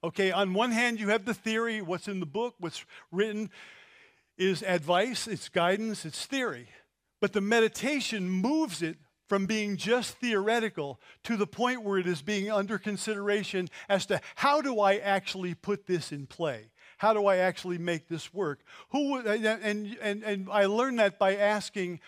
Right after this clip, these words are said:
the various questions. Who was it written to? Is it a command, a promise? Um, so medi-, meditation is the link. It takes that which is in the Word of God,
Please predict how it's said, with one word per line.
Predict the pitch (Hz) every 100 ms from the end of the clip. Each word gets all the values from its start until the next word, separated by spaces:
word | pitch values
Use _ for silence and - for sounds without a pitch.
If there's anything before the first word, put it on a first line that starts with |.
| - -
the |
various | 170 180 180 -
questions. | 233 220 - 151 127
Who |
was | 147 139
it | 151
written | 190 202 185
to? | 202 202 185
Is | 139
it | 135
a |
command, | - 160 190 202 190
a |
promise? | 139 180 180 170 - - - -
Um, | 170 170 - - _
so | - 214
medi-, | 254 269 226
meditation | 214 254 262 - 240 190 208
is | 202 175 151
the | 185
link. | 180 196 247 147 113 - - _ _ _ _ -
It | 185 -
takes | 214 226 - 156
that | 214 220 226 170
which | 180 175 190
is | 165
in | 202 214
the | 220
Word | 214 214
of | 180 143
God, | 147 143